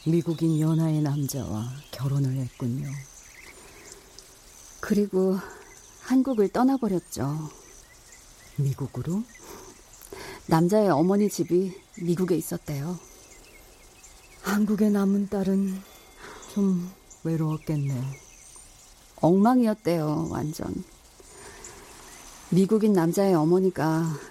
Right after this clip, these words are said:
Speaker 2: 여자와 나이 차이가 얼마 나지도 않고, 뭐, 그런저런 것들 때문이었겠죠.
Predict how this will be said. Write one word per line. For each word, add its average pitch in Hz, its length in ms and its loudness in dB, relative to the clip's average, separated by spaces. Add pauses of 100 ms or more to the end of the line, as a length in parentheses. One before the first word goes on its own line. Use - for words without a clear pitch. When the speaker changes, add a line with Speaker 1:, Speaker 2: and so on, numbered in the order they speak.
(140)
Speaker 2:
여자와 175 340 2
나이 151 220 -2
차이가 196 380 -2
얼마 151 220 0
나지도 156 360 -4
않고, 135 360 -6 (840)
뭐, 190 280 -4 (1040)
그런저런 247 500 4
것들 208 280 -2
때문이었겠죠. 190 960 0